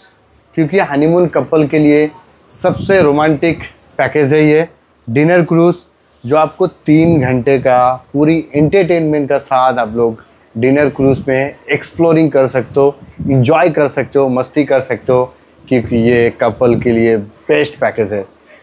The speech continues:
जिस package के अंदर आपको मैं देने वाला हूँ pickup and drop, होटल की nearest point पे आपका pickup drop रहेगा, ठीक है,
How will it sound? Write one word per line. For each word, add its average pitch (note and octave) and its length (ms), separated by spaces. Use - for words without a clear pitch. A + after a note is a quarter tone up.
जिस F3 180
package D#3+ 360
के F3 140
अंदर C#3+ 360
आपको E3 280
मैं G3+ 160
देने F3+ 200
वाला F3 200
हूँ E3 260
pickup D3 300
and D3+ 180
drop, D3+ 280
होटल F#3 300
की G3+ 140
nearest F3+ 440
point E3 280
पे F3 60
आपका E3 200
pickup B2+ 360
drop C3+ 340
रहेगा, C3+ 320
ठीक C#3+ 120
है, C3+ 180